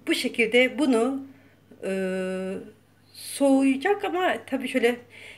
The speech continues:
tekniktir. Parmağımızı sokacağız. Sekize kadar, e, tutacağız. Böyle sekize kadar sayacağız. Eğer eliniz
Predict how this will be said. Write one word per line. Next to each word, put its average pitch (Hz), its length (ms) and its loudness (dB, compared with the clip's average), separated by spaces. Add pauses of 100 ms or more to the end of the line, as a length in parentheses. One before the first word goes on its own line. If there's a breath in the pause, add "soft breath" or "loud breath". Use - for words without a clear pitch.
(140 loud breath)
tekniktir. 269 560 4
Parmağımızı 247 480 6
sokacağız. 220 460 4
Sekize 240 420 2
kadar, 214 440 6 (320)
e, 202 400 -2
tutacağız. 247 520 2 (920 loud breath)
Böyle 214 280 8
sekize 262 540 0
kadar 202 220 2
sayacağız. 247 580 2 (1200 soft breath)
Eğer 233 300 4
eliniz 226 560 0